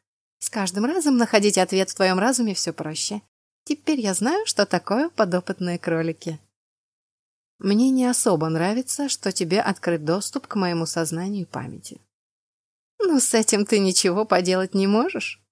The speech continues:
развела руками принцесса в отражении. Придется пока смириться.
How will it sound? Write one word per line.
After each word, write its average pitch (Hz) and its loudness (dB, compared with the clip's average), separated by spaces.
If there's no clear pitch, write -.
развела 180 0
руками 202 -4
принцесса 180 -4
в - -16
отражении. 160 -10
Придется 262 0
пока - -6
смириться. 170 -6